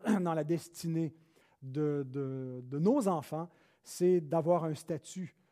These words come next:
devant le Seigneur. Jean-Baptiste va être méprisé par beaucoup, euh, parmi l'élite de l'époque, et il va être emprisonné par, euh, l'autorité, euh, civile, et il va être mis à mort. Donc, il n'a pas un grand statut parmi les, les grands de ce monde,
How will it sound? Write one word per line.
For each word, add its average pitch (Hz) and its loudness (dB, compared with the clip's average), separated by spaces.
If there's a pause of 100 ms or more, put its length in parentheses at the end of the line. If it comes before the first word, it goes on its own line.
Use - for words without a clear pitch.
(120)
devant 139 -4
le 135 -10
Seigneur. 123 -12
Jean-Baptiste 180 0 (280)
va 170 2
être 175 0
méprisé 214 2
par 165 -2
beaucoup, 202 2
euh, 165 4
parmi 165 -2
l'élite 170 2
de 151 -4
l'époque, 175 -2
et 143 -4
il 139 -6
va 147 -4
être 139 -8
emprisonné 185 0
par, 165 -2 (280)
euh, 143 -4
l'autorité, 165 2 (320)
euh, 135 -6
civile, 190 0
et 143 0
il 135 -4
va 147 -4
être 147 -4
mis 175 2
à 190 8
mort. 214 0 (300)
Donc, 185 -2
il 170 2
n'a 175 6
pas 233 4
un 190 2
grand 175 0
statut 190 -4
parmi 160 -2
les, 143 -2
les 147 -2
grands 151 -4
de - -10
ce 160 -4
monde, 180 -4